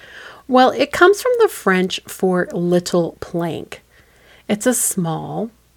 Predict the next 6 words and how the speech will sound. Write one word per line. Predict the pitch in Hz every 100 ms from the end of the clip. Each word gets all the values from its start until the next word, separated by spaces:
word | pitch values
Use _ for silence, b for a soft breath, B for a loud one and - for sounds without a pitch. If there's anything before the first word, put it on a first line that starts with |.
| -
usually | 190 196 208 226 220
heart-shaped, | - - 180 196 - - 170 160 175 - -
flat | - 165 170 175 -
piece | 285 -
of | 403 -
wood | 160 156 151